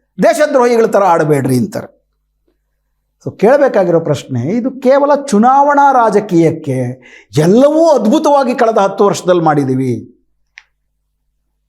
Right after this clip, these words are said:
ದೇಶ ಮೊನ್ನೆ ಭಾಷಣ ಮಾಡ್ತಾ ಹೇಳ್ತಾ ಇದ್ರು, "ನೀವು ಪ್ರಥಮ ಹಂತದಲ್ಲಿ, ನಾನು ಮೊದಲನೇ ಸರಿ ಪ್ರಧಾನಮಂತ್ರಿ ಆದಾಗ ಎರಡ್ ಸಾವಿರದ ಹದಿನಾಲ್ಕರಲ್ಲಿ ದೇಶ ವಿಶ್ವದ ಆರ್ಥಿಕತೆಯಲ್ಲಿ ಹತ್ತನೇ ಸ್ಥಾನದಲ್ಲಿತ್ತು.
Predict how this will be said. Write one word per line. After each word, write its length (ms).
ದೇಶ 280
ಮೊನ್ನೆ 200
ಭಾಷಣ 280
ಮಾಡ್ತಾ 600
ಹೇಳ್ತಾ 260
ಇದ್ರು, 520
"ನೀವು 200
ಪ್ರಥಮ 380
ಹಂತದಲ್ಲಿ, 480
ನಾನು 180
ಮೊದಲನೇ 320
ಸರಿ 440
ಪ್ರಧಾನಮಂತ್ರಿ 640
ಆದಾಗ 340
ಎರಡ್ 140
ಸಾವಿರದ 280
ಹದಿನಾಲ್ಕರಲ್ಲಿ 1120
ದೇಶ 300
ವಿಶ್ವದ 480
ಆರ್ಥಿಕತೆಯಲ್ಲಿ 760
ಹತ್ತನೇ 320
ಸ್ಥಾನದಲ್ಲಿತ್ತು. 1080